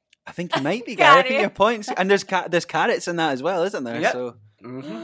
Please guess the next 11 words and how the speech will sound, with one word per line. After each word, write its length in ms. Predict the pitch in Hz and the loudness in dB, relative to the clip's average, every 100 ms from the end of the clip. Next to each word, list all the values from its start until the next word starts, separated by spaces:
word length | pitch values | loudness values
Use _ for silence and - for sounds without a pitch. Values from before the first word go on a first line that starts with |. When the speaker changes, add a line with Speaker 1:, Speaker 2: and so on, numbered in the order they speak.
| 330 | -12
Speaker 2:
<gasps> 140 | 302 | -10
Speaker 3:
Just 300 | 156 180 - | -4 -4 -4
saying, 420 | 208 185 165 214 - - | -4 0 0 -2 -12 -20
just 240 | 180 - | -20 -18
saying. 260 | 139 139 135 - | -16 -16 -18 -6
No, 160 | 156 160 | -2 0
but, 220 | 165 - - - | 0 -4 -14 -20
Speaker 2:
Oh, 60 | - | -20
God. 240 | 175 - | -20 -4
Speaker 3:
uh, 240 | 160 147 143 - 151 | 0 2 0 -6 -4
on, 340 | 165 165 143 | -4 -4 -10